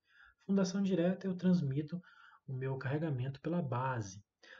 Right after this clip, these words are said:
A fundação indireta eu transmito o meu, meu esforço tanto pela uma resistência de ponta como uma resistência lateral. Tá? Eu posso ter a fundação direta rasa e a profunda.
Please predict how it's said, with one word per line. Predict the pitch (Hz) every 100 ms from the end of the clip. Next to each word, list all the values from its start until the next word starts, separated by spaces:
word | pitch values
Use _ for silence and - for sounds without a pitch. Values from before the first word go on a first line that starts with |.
| -
A | 123
fundação | 120 143 139 135 - 127 143
indireta | 185 180 143 127 143 156 175
eu |
transmito | 156 170 170 127 123 147 -
o | 151
meu, | 131 131 131 - -
meu | 131 135
esforço | 139 - 135 165 180 - - _ _
tanto | 208 220 180 135
pela | - 143
uma | 135
resistência | 135 - 139 143
de | 175
ponta | - 170 175
como | 180 151
uma | 156 156
resistência | 151 - 151 143 151
lateral. | 151 - 170 - - _ _ _ _ _ _ -
Tá? | 131 147 - - -
Eu | 165
posso | - 160 - -
ter | 139
a | 127
fundação | 143 131 127 135
direta | 131 120 123 120 160
rasa | 139 143 160 175 180
e |
a |
profunda. | 175 190 - 175 175 123 107